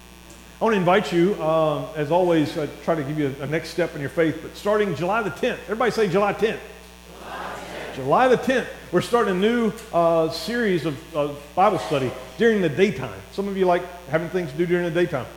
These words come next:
Speaker 1: especially during the summer. So during the daytime at lunch on Mondays, 'cause July tenth is a Monday, we're gonna have a, a study that's based a-, around the, uh, the Chosen video T V series,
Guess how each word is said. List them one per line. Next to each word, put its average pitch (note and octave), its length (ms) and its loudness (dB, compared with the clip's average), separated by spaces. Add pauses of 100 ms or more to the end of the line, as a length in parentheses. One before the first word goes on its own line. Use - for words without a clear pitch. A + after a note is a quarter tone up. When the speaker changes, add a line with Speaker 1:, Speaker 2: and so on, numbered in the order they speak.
Speaker 1:
especially D3+ 280 -4
during E3 140 -2
the D3 60 -2
summer. C#3+ 320 -4 (300)
So E3+ 120 0
during G#3+ 180 0
the G3+ 80 -2
daytime F3+ 400 0
at D3 80 -6
lunch G3 280 -4
on D3 200 -4
Mondays, E3+ 560 -2 (180)
'cause A#2+ 160 -10
July C3+ 180 -2
tenth C#3 220 -6
is B2+ 120 -10
a - 20 -8
Monday, B2 360 -6 (320)
we're F3+ 120 2
gonna F#3+ 180 2
have E3 220 2
a, - 20 4
a C#3 480 2 (140)
study G#3 340 4
that's D3 160 2
based E3+ 340 0
a-, C3+ 120 -4 (140)
around C3+ 520 -2 (560)
the, D3 220 2
uh, A#2+ 640 2 (180)
the D3 60 0
Chosen D3 480 4 (500)
video C3+ 380 0 (380)
T F3+ 100 -2
V D#3 100 -2
series, G#2 300 -12